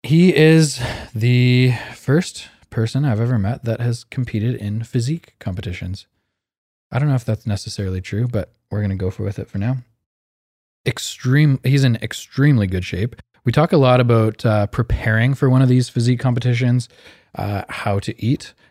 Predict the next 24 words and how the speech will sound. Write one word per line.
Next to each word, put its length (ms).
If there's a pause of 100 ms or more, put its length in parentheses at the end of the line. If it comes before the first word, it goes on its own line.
(140)
how 280
to 460
train, 640 (120)
how 240
much 280
cardio 480
to 100
do. 300 (720)
<laughs> 60 (1080)
He, 280
uh, 380 (720)
he, 420
he 380 (320)
kinda 180
goes 160
into 140
detail 400
that 380 (100)
it 80
is 180
not 300
as 100
structured 600
as 420